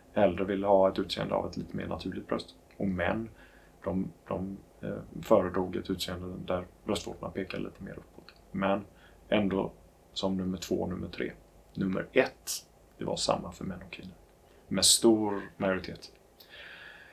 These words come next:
Och då hade vi plötsligt ett... ett, dels så var det väldigt intressant att, och, eh,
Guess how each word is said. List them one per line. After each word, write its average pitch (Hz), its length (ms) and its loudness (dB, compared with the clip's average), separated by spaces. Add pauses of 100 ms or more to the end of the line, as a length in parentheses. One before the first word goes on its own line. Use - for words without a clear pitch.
(480)
Och 117 120 10
då 117 60 12
hade - 180 12
vi 131 120 12
plötsligt 135 460 10
ett... - 240 10
ett, 113 320 6
dels 113 420 8
så 143 80 6
var 156 120 10
det 156 60 6
väldigt 127 240 10
intressant 101 380 6
att, - 80 -2
och, 113 580 6
eh, 98 720 4